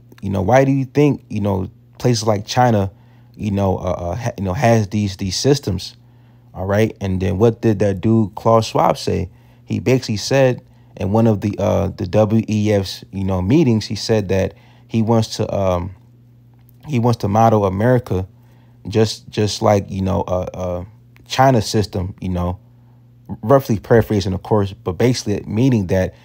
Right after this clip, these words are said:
he wants to have, you know, um, uh, the people in America, you know, operate under the same system, just like, you know, the Chinese government have its people doing over there.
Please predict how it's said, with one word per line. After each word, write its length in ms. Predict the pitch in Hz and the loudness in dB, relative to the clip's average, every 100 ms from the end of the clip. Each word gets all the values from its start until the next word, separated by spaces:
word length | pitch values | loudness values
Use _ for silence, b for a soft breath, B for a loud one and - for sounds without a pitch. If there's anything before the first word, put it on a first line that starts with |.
| b b | b b
he 140 | 110 | 0
wants 200 | 110 107 | 2 0
to 120 | - | -2
have, 420 | 110 107 104 92 - b b b b - - | -2 0 0 0 -8 b b b b -20 -8
you 140 | 101 | -4
know, 300 | 95 92 92 | -2 -2 -2
um, 400 | - 87 87 101 110 b b b - - - | -4 -6 -6 -8 -14 b b b -20 -14 -8
uh, 160 | 92 92 - _ - | -6 -8 -14 _ -12
the 80 | 110 | -10
people 380 | - 131 120 107 | -4 -4 0 0
in 100 | 95 | 0
America, 560 | 92 139 143 123 101 107 - - - - - - _ _ - | 2 4 4 2 0 0 -14 -20 -20 -20 -20 -20 _ _ -8
you 100 | 110 | -2
know, 100 | 95 | 0
operate 420 | 120 117 104 110 | 2 0 2 2
under 140 | 110 98 | 2 0
the 120 | 92 | -2
same 300 | - 117 107 | 0 0 0
system, 500 | - 175 - 104 104 b b b b | 2 0 2 -2 -2 b b b b
just 200 | 107 - | -6 -2
like, 220 | 101 98 - - - | -2 -2 -8 -20 -8
you 100 | 101 | -2
know, 160 | 98 | 0
the 140 | 92 90 | -2 -4
Chinese 420 | - 113 110 104 | 0 2 2 2
government 400 | 113 110 107 104 | 2 2 2 2
have 240 | 110 104 | 2 2
its 140 | 98 127 | 0 -4
people 340 | 160 147 107 | -4 -4 -4
doing 320 | 90 101 95 | -2 0 0
over 180 | 92 90 | 0 -2
there. 260 | 87 82 | -2 -4